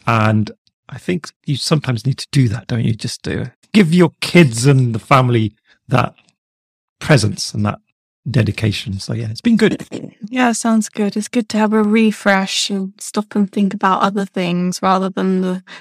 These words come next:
Speaker 2: monotonous work <laughs>
Speaker 1: Yeah.
Speaker 2: daily grind. Yeah.
Speaker 1: And wh-, what have been some of your dilemmas recently, Vera? Because I love hearing about your dilemmas.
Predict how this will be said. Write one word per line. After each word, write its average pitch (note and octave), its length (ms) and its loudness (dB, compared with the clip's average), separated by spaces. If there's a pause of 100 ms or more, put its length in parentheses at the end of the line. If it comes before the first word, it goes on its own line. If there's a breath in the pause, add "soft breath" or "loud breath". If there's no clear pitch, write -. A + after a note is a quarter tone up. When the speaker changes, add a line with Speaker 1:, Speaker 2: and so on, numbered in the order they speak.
(140 loud breath)
Speaker 2:
monotonous F#3+ 920 0 (500)
work F#3+ 520 2 (300 loud breath)
<laughs> - 300 -20
Speaker 1:
Yeah. C3+ 240 4
Speaker 2:
daily E3 260 2
grind. F#3 440 -2 (180)
Yeah. G#3 440 -2 (320)
Speaker 1:
And E3+ 120 6
wh-, F#3 100 4
what G#3 160 8
have F3 140 2
been G3+ 180 8
some F#3 200 2
of F3+ 40 4
your F3+ 160 4
dilemmas D3+ 580 6
recently, D3+ 360 2
Vera? A#2+ 240 0
Because A#2+ 200 2
I D3+ 40 8
love D#3+ 160 8
hearing D3 320 8
about B2+ 160 4
your B2 120 4
dilemmas. A2+ 520 0